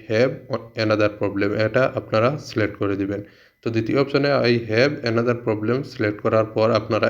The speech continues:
এখানে নতুন একটি এই যে ফর্ম রয়েছে, এই ফর্মে আপনারা কিন্তু আপনাদের যে সমস্যাটি হয়েছে সেটি লিখতে হবে। তো আমি এখানে কিন্তু একটি ফর্ম তৈরি করে রেখেছি, আপনারা কিন্তু ডেসক্রিপশন বোর্ডে গিয়ে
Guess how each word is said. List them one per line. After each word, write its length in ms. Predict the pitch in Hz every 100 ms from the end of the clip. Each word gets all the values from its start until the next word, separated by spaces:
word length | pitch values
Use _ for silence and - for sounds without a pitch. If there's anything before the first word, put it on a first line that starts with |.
| 113
এখানে 220 | 107 113 110
নতুন 200 | 104 110 113
একটি 180 | 113 127 135 - - _ -
এই 60 | 113
যে 60 | 110 -
ফর্ম 320 | - 113 123 113 101
রয়েছে, 300 | 101 98 123 123
এই 60 | 120
ফর্মে 360 | 120 117 120 127 107
আপনারা 260 | 107 110 107 107
কিন্তু 200 | 107 120 110
আপনাদের 300 | 113 104 104 104
যে 60 | 104
সমস্যাটি 460 | 107 104 - 113 107
হয়েছে 220 | 101 101 117 117
সেটি 240 | 104 110 101
লিখতে 220 | - - 98
হবে। 180 | 98 98 - - - -
তো 40 | 123
আমি 120 | 135 147
এখানে 200 | 139 143 135
কিন্তু 240 | 127 123 131 135 127 113
একটি 180 | 117 113 113
ফর্ম 260 | 113 113 117 113 113 117
তৈরি 200 | 110 110
করে 140 | 107 104 101
রেখেছি, 280 | 107 104 110 101
আপনারা 280 | 110 107 104 104
কিন্তু 200 | 101 120 113
ডেসক্রিপশন 500 | 107 - 110 - 110 110
বোর্ডে 220 | 107 107 -
গিয়ে 160 | 117